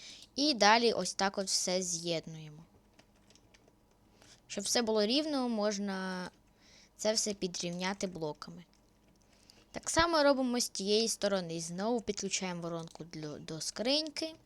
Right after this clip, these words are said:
І далі просто відставляємо її ось, ось так от. Готово. Тепер можна взяти кам'яні або іншого блоку ступеньки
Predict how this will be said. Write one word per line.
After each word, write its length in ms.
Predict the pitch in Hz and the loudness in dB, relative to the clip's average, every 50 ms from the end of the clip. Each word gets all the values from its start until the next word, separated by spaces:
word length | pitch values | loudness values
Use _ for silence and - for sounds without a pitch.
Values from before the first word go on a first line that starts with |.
| _ _ _ _ - - - - - - - _ | _ _ _ _ -20 -20 -20 -20 -20 -20 -20 _
І 200 | - 196 233 269 | -4 -2 0 0
далі 340 | 240 196 196 202 220 220 208 | 2 2 4 4 4 4 2
просто 480 | 196 - - 175 185 202 - - - 170 | 0 -2 -4 -4 -2 -2 -4 -6 -8 -10
відставляємо 760 | 170 165 - - - - 160 156 160 165 165 175 180 175 165 | -8 -6 -6 -6 -6 -6 -8 -6 -4 -2 -2 -2 -4 -6 -8
її 260 | 165 170 160 156 - - | -10 -10 -10 -10 -8 -8
ось, 460 | - 156 165 170 185 196 190 - - - _ | -6 -4 -2 -2 -2 -2 -2 -2 -4 -8 _
ось 360 | - 165 160 165 170 - - | -10 -8 -8 -6 -6 -8 -6
так 200 | - - 143 143 - | -6 -8 -8 -8 -10
от. 200 | - - - - _ _ - - - _ _ - _ - _ _ _ - _ _ _ _ - - _ _ _ _ _ _ - _ - _ _ _ _ _ _ _ _ _ _ _ _ _ _ - - - | -16 -20 -20 -20 _ _ -20 -20 -20 _ _ -20 _ -20 _ _ _ -20 _ _ _ _ -20 -20 _ _ _ _ _ _ -20 _ -20 _ _ _ _ _ _ _ _ _ _ _ _ _ _ -20 -20 -12
Готово. 600 | - 190 214 226 220 - - 175 165 156 160 - - _ _ _ _ _ _ - - _ _ - _ _ - _ _ _ | -2 0 0 0 2 0 0 0 0 -2 -6 -12 -16 _ _ _ _ _ _ -20 -20 _ _ -20 _ _ -20 _ _ _
Тепер 300 | - 269 - 302 294 294 | -6 -2 2 4 4 6
можна 300 | 277 277 269 254 254 240 | 6 6 4 4 0 -2
взяти 720 | 233 214 220 240 233 240 233 - 226 220 214 214 214 214 202 - _ _ - - _ _ | 0 2 4 4 4 2 2 2 2 2 4 4 4 2 0 -2 _ _ -20 -20 _ _
кам'яні 600 | - 214 214 220 220 220 214 214 226 233 233 226 | -6 -4 -2 -2 0 0 0 0 0 2 4 4
або 340 | 214 202 190 196 196 190 190 | 4 4 2 2 0 0 0
іншого 640 | - - 202 208 208 196 - - 202 190 175 190 190 | -2 -2 -2 -2 0 0 0 -2 -2 -4 -4 -6 -6
блоку 420 | 185 190 190 190 190 - 92 - | -4 -4 -4 -4 -4 -6 -10 -10
ступеньки 960 | - - - - - - - - - - - 180 220 285 339 349 - - 381 | -10 -10 -12 -12 -12 -14 -14 -16 -18 -6 -2 0 0 0 0 -2 -6 -8 -8